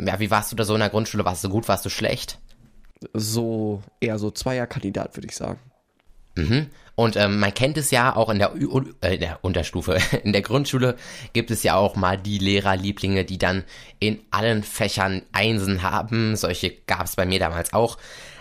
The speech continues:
Speaker 1: Aber die, ähm, ja, denen fehlte irgendwie so die Eigenschaft, dass sie auch was für ihre Noten tun.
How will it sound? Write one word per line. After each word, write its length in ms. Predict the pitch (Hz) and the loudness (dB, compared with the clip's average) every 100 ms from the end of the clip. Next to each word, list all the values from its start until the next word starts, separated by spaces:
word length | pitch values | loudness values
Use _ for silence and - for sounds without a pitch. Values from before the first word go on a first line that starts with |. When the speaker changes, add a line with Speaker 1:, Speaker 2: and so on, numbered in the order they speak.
| - | -2
Speaker 1:
Aber 240 | 110 123 | 2 2
die, 300 | 117 139 156 | 2 -2 2
ähm, 420 | 127 135 143 139 139 - 113 - _ - - | 4 4 4 4 4 0 -6 -16 _ -20 -4
ja, 320 | 95 117 98 - - 120 | -2 0 -2 -6 -6 -2
denen 140 | 113 | 0
fehlte 300 | - 139 139 | 0 -2 0
irgendwie 200 | 120 113 | -2 -2
so 100 | 101 | -2
die 180 | 85 - | -2 0
Eigenschaft, 500 | 95 107 113 120 - | 0 0 -2 -4 -4
dass 160 | - - | -6 -2
sie 100 | - | -2
auch 140 | 95 | 0
was 220 | 101 95 | -2 -4
für 120 | - 104 | -4 -2
ihre 180 | 104 | 0
Noten 280 | 101 101 - | 2 0 -2
tun. 320 | - 139 87 | -4 -2 -2